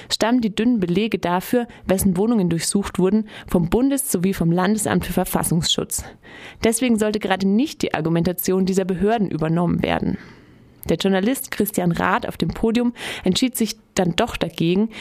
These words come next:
Links unten in die Media als linkes Pendant zu Alter Media zu bezeichnen. Alter Media war eine Neonazi-Internetplattform, die in Deutschland verboten ist.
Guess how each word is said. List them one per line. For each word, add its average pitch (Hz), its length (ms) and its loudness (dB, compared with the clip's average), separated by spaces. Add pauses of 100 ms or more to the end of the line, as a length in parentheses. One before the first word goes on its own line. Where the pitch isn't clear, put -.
(140)
Links 190 220 2
unten 233 260 0
in 190 140 2
die 180 80 2
Media 196 360 2
als - 280 -4
linkes 202 400 0
Pendant 165 600 0
zu - 160 -4
Alter 170 260 0
Media 170 420 0
zu - 160 -6
bezeichnen. - 680 -4 (720)
Alter 180 220 0
Media 208 400 2
war 185 80 0
eine 175 180 0
Neonazi-Internetplattform, 190 1500 0
die 185 100 0
in 180 100 4
Deutschland 170 380 -2
verboten 165 500 -2
ist. - 320 -6